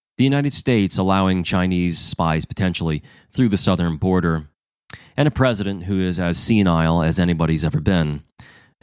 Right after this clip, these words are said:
who is apparently going to be running for a second term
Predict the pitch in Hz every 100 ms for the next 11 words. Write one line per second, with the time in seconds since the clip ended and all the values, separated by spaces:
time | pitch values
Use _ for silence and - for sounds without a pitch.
0 | 98 - 101 104 - - 90 82 67 67
1 | - _ 85 78 76 80 76 76 - 76
2 | 78 73 71 - 92 76 67